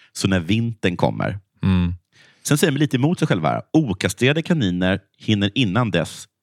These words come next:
Speaker 1: har innan dess hunnit föröka sig till väldigt många kaniner. Men de kaninerna måste ju också dö då under, eh, vintern.
Speaker 2: Mm. Ja, eller varför,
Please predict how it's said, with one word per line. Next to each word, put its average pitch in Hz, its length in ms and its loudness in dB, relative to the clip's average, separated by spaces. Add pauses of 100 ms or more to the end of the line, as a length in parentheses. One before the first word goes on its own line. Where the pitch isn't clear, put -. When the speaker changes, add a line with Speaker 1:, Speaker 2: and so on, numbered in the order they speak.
Speaker 1:
har - 260 2
innan 101 220 0
dess 85 300 0
hunnit 92 160 0
föröka 113 540 0
sig 90 340 -2 (240)
till 95 140 0
väldigt 90 460 0
många 110 480 0
kaniner. 78 520 -4
Men 110 160 2
de 98 140 0
kaninerna 101 360 0
måste 101 240 -2
ju 104 80 2
också - 300 -4
dö 65 240 -2
då 62 180 -8 (200)
under, 67 440 -2 (760)
eh, 76 140 2
vintern. 67 440 -6 (720)
Speaker 2:
Mm. 110 440 4 (640)
Ja, 110 300 4 (120)
eller 117 120 4
varför, 113 240 2